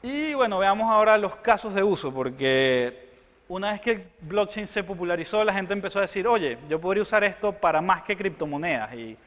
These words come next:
por allí te consigues casos que tienen sentido, casos que tú dices,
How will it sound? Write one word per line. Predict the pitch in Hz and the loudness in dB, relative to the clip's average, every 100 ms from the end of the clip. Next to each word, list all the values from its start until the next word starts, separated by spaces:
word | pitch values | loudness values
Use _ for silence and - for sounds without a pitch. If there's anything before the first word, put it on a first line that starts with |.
| _ _ | _ _
por | 156 | -4
allí | 165 165 | -2 -2
te | 190 | -2
consigues | 180 196 196 196 | -4 -4 -4 0
casos | 214 190 202 185 | 2 2 0 -8
que | 170 | -6
tienen | 185 208 208 | -6 -6 -6
sentido, | 202 165 226 180 190 220 - _ _ _ _ | -8 -6 -4 -2 -2 -4 -14 _ _ _ _
casos | 185 165 185 | 0 0 0
que | 185 | -2
tú | 165 | 0
dices, | 175 170 185 | -2 0 -2